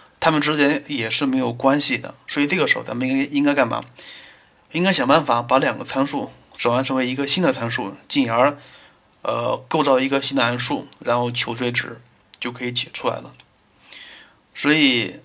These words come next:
像这种题目，一般来说思路非常清楚，思路非常清楚，但是它的过程可能稍微复杂一些。就比如像这个例三，它就是一个非常复杂的题目，但是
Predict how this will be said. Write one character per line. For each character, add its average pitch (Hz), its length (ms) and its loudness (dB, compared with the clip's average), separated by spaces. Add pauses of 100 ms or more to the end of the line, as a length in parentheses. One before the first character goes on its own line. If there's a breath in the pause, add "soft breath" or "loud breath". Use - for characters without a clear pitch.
像 143 280 0
这 170 80 0
种 156 160 2
题 123 160 -6
目， 120 260 -2
一 151 160 -10
般 147 160 2
来 123 160 2
说 127 320 -6
思 - 240 4
路 190 220 0
非 135 120 -4
常 143 140 4
清 151 240 2
楚， - 380 -6
思 - 180 2
路 160 100 2
非 147 140 -2
常 139 100 4
清 135 240 2
楚， - 220 -6 (720 loud breath)
但 127 180 4
是 127 220 0
它 123 120 -6
的 131 80 -2
过 147 220 0
程 123 420 -6
可 - 120 -10
能 120 140 -4
稍 120 140 -2
微 127 60 -2
复 139 160 -6
杂 120 160 0
一 - 60 -10
些。 - 260 -8 (140)
就 - 100 -8
比 120 120 -6
如 123 120 0
像 131 240 -6
这 135 140 -6
个 117 340 -6
例 135 160 2
三， 135 400 2 (480 loud breath)
它 - 140 0
就 143 140 2
是 123 100 -6
一 120 100 -10
个 123 120 -4
非 131 160 -2
常 120 200 -4
复 131 200 -4
杂 117 140 -4
的 117 40 -6
题 - 220 -6
目， - 220 0 (540 loud breath)
但 123 160 0
是 123 380 -2